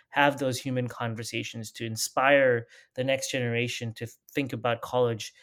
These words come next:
uh, as their, as their future. Um, and so that's one of the things I would say, is that just practically speaking, uh, a lot of the budget historically that was spent on travel,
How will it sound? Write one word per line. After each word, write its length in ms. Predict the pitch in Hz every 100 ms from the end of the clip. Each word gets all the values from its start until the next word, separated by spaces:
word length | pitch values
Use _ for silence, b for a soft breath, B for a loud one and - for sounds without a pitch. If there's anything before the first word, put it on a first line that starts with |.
| b _
uh, 160 | 123 113 120
as 260 | 113 113
their, 460 | 120 120 117 113 - -
as 180 | 113 113
their 160 | 127
future. 600 | 120 - 123 - 98 - b b b 123
Um, 280 | 120 113 135
and 180 | 135
so 440 | 131 147 139 127 - _
that's 280 | 165 175 175
one 140 | 185 175
of 60 |
the 80 | 156
things 240 | 151 147 131
I 40 |
would 120 | 123
say, 180 | - 135
is 100 | 117
that 200 | 120 120
just 360 | 135 - _ -
practically 520 | 143 143 151 - 131
speaking, 560 | - 143 131 156 156 156 b b _
uh, 160 | 135 123 135
a 100 | 127
lot 440 | 127 135 143 151
of 280 | 139 120 120
the 320 | 123 120 120 110 -
budget 460 | 135 117 131 120 _ _ _
historically 680 | - 123 - 139 269 143 123
that 120 | 113
was 120 | 123
spent 240 | - 131 104
on 160 | 113
travel, 640 | - 139 139 135 135 131